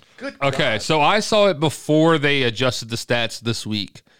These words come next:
Speaker 2: 'cause it was Alex Highsmith for the Steelers at six and a half, and Parsons was at six, and everybody else was below. So
Speaker 1: Okay.
Speaker 2: now Matthew Judon is at eight and a half, Micah Parsons is at eight, Nick Bosa at seven,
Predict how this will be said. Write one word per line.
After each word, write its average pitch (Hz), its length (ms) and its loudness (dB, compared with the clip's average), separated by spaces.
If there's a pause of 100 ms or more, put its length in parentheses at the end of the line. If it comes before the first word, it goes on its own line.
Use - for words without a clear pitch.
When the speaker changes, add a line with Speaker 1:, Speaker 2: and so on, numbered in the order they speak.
(260)
Speaker 2:
'cause - 200 -2
it 135 140 0
was 147 760 0 (680)
Alex 131 380 -2
Highsmith 151 600 -2 (100)
for 123 160 -6
the 113 60 -2
Steelers 117 400 -2
at 98 80 -4
six - 280 -6
and 110 80 -2
a 101 40 -8
half, 101 420 -4 (460)
and 104 180 -6
Parsons 135 440 0
was 110 100 -4
at 107 160 -2
six, - 360 -4
and 117 100 -2
everybody 117 160 0
else 107 160 -6
was 95 120 -14
below. 98 460 -4 (680)
So 127 220 -2
Speaker 1:
Okay. 120 100 2
Speaker 2:
now 127 580 2 (320)
Matthew 123 480 -4
Judon 117 540 -2
is 107 100 -2
at 107 140 -4
eight 120 200 -4
and 147 80 -6
a 139 60 -2
half, 131 480 -4 (1160)
Micah 120 280 -2
Parsons 127 460 -2
is 110 60 -6
at 110 140 -2
eight, 143 480 -4
Nick 113 200 -6
Bosa 120 420 -2
at 104 160 -6
seven, 104 600 -4